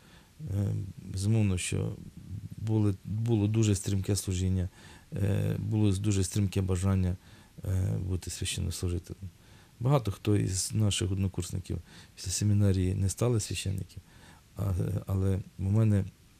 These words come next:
м, постійно було таке гаряче бажання, е, с-, саме стати священником. В дев'яносто дев'ятому році, е,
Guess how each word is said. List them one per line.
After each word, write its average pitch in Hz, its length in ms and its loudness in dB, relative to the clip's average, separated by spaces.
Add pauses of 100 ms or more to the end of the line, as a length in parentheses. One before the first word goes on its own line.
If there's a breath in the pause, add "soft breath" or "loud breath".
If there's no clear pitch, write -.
(1000)
м, 90 360 2
постійно 95 400 2
було 90 260 0
таке 87 320 -4 (420 loud breath)
гаряче 95 340 2
бажання, 92 520 2 (220)
е, - 60 -12 (540)
с-, - 240 -12 (240)
саме 95 340 0
стати 92 420 -2 (340 loud breath)
священником. - 640 -2 (840 loud breath)
В 143 240 -6
дев'яносто 107 460 0
дев'ятому 101 440 4
році, 101 420 2 (200)
е, 95 760 -2